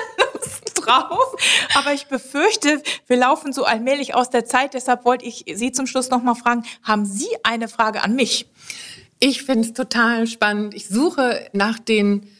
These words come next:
Speaker 2: Allianzen, die diese Ehrlichkeit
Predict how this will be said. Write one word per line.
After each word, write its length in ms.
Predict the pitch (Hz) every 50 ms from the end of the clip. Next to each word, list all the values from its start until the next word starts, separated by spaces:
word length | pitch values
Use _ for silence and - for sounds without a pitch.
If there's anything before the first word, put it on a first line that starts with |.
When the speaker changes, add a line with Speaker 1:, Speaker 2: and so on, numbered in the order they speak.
| _ _ _ _ _
Speaker 2:
Allianzen, 880 | - 214 214 208 208 202 185 190 254 339 392 - - - 233 226 226 208
die 180 | 214 208 208 185
diese 260 | 208 233 247 226 254
Ehrlichkeit 960 | - 208 214 247 285 294 - - - - - 220 208 208 208 208 - - -